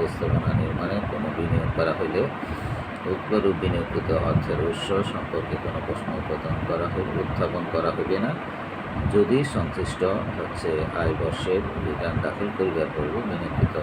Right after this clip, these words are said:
অর্থের উপর দশ শতাংশ হারে কর পরিশোধ করা হয়। তাহলে বুঝলেন, আর কি হচ্ছে, যারা যেগুলো অ-, অধিষ্ঠিত আয়ের উপর হচ্ছে আপনাকে দশ শতাংশ হারে কর প্রদান করলে তাহলে আর এই বিনিয়োগের উপর সঙ্গে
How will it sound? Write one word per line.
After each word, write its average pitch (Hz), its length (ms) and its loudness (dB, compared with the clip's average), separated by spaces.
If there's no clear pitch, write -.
অর্থের - 480 4
উপর 82 300 0
দশ 104 160 4
শতাংশ 87 500 0
হারে 78 260 0
কর 76 220 0
পরিশোধ - 380 -2
করা 73 200 -2
হয়। 76 260 0
তাহলে 107 240 2
বুঝলেন, 113 440 2
আর 101 160 4
কি 113 120 6
হচ্ছে, 104 320 4
যারা 95 280 6
যেগুলো 98 320 4
অ-, 98 320 2
অধিষ্ঠিত 101 400 0
আয়ের 85 280 4
উপর - 180 -2
হচ্ছে - 300 -4
আপনাকে - 340 -4
দশ - 140 2
শতাংশ - 400 10
হারে - 300 0
কর 80 140 -2
প্রদান - 280 6
করলে - 200 0
তাহলে - 320 -4
আর - 200 -4
এই 427 200 -4
বিনিয়োগের - 440 -2
উপর - 180 -6
সঙ্গে - 400 -4